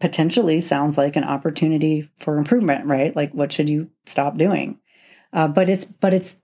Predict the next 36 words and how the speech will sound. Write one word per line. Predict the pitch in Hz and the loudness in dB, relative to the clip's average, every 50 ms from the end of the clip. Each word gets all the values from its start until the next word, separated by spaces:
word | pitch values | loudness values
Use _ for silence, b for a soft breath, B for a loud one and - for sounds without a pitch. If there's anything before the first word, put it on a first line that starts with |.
| _ _ _ | _ _ _
kind | - - 233 254 285 | -2 0 2 2 4
of | 262 | 2
drilling | - - 156 180 202 190 202 190 175 | 2 0 0 2 4 4 4 4 4
down. | 147 160 165 175 165 143 135 | 4 4 4 4 4 2 0
The | 127 - | -2 -4
first | - - 185 190 190 - | -2 0 0 0 0 0
few | - 214 202 | 0 2 2
are | 185 160 | 2 0
sort | - - 175 170 | 2 2 2 2
of | 147 | 2
a | 143 135 | 0 0
warm | 131 135 156 170 175 185 | 0 0 2 2 4 4
up, | 190 185 180 180 | 2 2 2 0
and | 147 147 | 0 0
this | 165 170 - | 0 0 0
one | - 170 | 2 2
is | 160 147 151 | 2 0 0
getting | - 147 143 139 139 | 0 0 0 0 0
more | 147 165 180 175 180 175 | 0 0 0 0 0 0
granular. | 175 160 156 156 156 147 143 143 143 139 143 b b b b b b _ | 0 0 2 2 2 2 0 0 -2 -2 -4 b b b b b b _
What | - 170 | 0 2
are | 196 196 | 2 2
some | 196 - 220 220 | 2 2 2 2
things | 214 185 180 175 165 165 160 | 4 4 4 4 2 2 0
that | - 147 | 0 0
I'm | 143 143 | 0 0
doing | 135 - 151 147 147 135 135 131 135 147 - _ _ _ _ _ - | 2 2 2 2 2 0 -2 -2 -4 -8 -10 _ _ _ _ _ 2
that | 147 147 | 2 2
I | |
should | 139 143 - 143 143 | 2 2 -2 -4 -4
stop | - - - - 156 139 135 131 - | -6 -10 -4 -2 0 0 0 -4 -6
doing? | - - - - - - - 185 - _ _ _ _ _ _ _ _ _ _ _ _ _ - | -8 -8 -8 -8 -10 -14 -16 -18 -20 _ _ _ _ _ _ _ _ _ _ _ _ _ 2
And | 165 160 156 156 151 151 147 147 143 147 143 _ _ _ - - | 4 4 4 4 4 4 4 2 2 -2 -4 _ _ _ -20 -4
people | - 233 226 - 330 | -2 -2 0 0 0
often | - - 202 214 - 240 226 190 | 0 2 0 2 4 4 4 4
struggle | - - - - 156 185 185 - - - - - - | 2 -2 -4 -2 0 2 0 0 -2 -4 -8 -12 -16